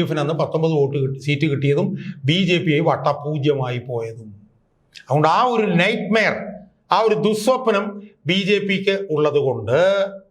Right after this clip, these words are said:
ഇപ്പോഴും ശബരിമലയിലെ കൊള്ളയുമായി ബന്ധപ്പെട്ടുള്ള വിഷയം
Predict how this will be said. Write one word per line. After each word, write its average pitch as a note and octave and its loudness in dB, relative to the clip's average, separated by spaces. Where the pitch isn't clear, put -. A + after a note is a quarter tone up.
ഇപ്പോഴും C4 2
ശബരിമലയിലെ B3 2
കൊള്ളയുമായി A3+ 0
ബന്ധപ്പെട്ടുള്ള G3+ -2
വിഷയം G3 -2